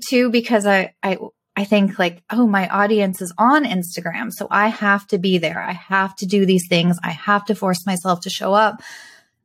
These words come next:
But really, your audience is in a lot of different places. They're not just on one platform. So you can switch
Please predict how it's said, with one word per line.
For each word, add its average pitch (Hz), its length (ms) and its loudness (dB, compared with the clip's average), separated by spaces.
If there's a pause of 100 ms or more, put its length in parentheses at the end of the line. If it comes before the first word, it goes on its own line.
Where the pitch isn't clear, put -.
(140)
But 214 180 0
really, 254 560 2
your 254 300 -2
audience 233 420 2
is 196 100 -4
in 196 100 0
a 165 80 0
lot 170 240 2
of 165 120 -2
different - 400 -8
places. - 460 -6
They're 202 160 0
not 220 180 2
just 170 460 0
on 165 180 0
one 160 220 -2
platform. 233 720 0
So 175 580 2 (800)
you 247 120 4
can 214 800 2 (340)
switch - 500 0